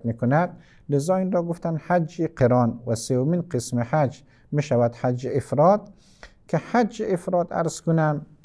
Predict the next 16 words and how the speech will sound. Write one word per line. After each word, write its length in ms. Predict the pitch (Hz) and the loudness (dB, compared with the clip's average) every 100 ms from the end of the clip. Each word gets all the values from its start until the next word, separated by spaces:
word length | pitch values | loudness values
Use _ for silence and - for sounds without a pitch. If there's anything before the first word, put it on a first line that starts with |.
| - | -10
علتش 500 | 147 170 180 170 - | -8 -6 -4 -6 -6
این 100 | 160 | -4
هست 320 | 151 147 - | -4 -4 -6
که 280 | 147 139 127 - - _ _ _ | -4 -2 -4 -10 -20 _ _ _
در 160 | - 117 | -2 0
حج 420 | 117 120 120 123 117 | 0 -2 -4 -4 -6
افراد 640 | 120 123 139 165 170 - | -6 -4 0 0 -2 -6
عمره 340 | - 120 123 123 | -6 -2 0 0
و 120 | 123 | 0
حج 420 | 120 147 180 - - | 0 0 -4 -6 -8
از 200 | 120 117 | -6 -4
هم 260 | 120 170 | -4 -2
بیگانه 400 | 127 120 120 135 | 0 0 0 0
هستند، 440 | 139 113 - 107 101 - - _ - | 0 -2 -6 -8 -8 -12 -20 _ -2
که 80 | 147 | 2
انه 240 | 147 156 | 2 0